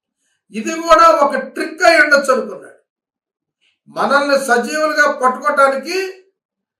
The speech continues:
సిరియనులు ఒక ట్రిక్ వేశారేమని భయపడ్డాడు. అప్పుడు అనువైన వారు చెప్పారే, "ఒక నలుగురు ఐదు పంపిద్దాం, పోనీ ఒక ఐదు ప్రాణాలు పోతే ఏం పోయింది,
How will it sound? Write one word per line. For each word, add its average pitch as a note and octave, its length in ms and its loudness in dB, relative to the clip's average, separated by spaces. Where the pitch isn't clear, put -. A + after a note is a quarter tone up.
సిరియనులు D#4 720 -4
ఒక C#4 400 -2
ట్రిక్ - 420 -10
వేశారేమని C#4+ 560 0
భయపడ్డాడు. A#3+ 600 -6
అప్పుడు E4 260 -10
అనువైన C4+ 560 0
వారు B3+ 260 -2
చెప్పారే, A#3 360 -4
"ఒక A#3 180 -6
నలుగురు G#3 300 -6
ఐదు G3 140 -8
పంపిద్దాం, B3 600 -16
పోనీ A3 360 -16
ఒక - 160 -18
ఐదు E3+ 340 -6
ప్రాణాలు A3+ 420 -6
పోతే B3+ 320 -6
ఏం B3 80 -8
పోయింది, B3 520 -6